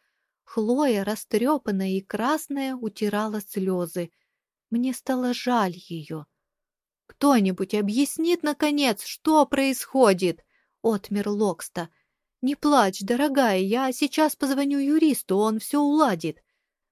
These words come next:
«Да пошёл ты!» вдруг крикнула модель. «Ненавижу! Из-за тебя вся моя жизнь полетела к чёрту!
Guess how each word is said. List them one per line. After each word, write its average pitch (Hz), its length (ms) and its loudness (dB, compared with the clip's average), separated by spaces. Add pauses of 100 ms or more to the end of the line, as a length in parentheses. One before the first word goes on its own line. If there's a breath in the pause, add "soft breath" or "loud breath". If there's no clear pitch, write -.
«Да - 80 0
пошёл 403 580 4
ты!» 254 340 0 (340)
вдруг 247 340 -2
крикнула 226 500 -2
модель. 214 520 0 (400)
«Ненавижу! 440 880 4 (160)
Из-за 330 260 2
тебя 359 480 6
вся 427 340 2
моя 381 260 2
жизнь 330 480 2
полетела 320 500 2
к - 100 -20
чёрту! 247 600 4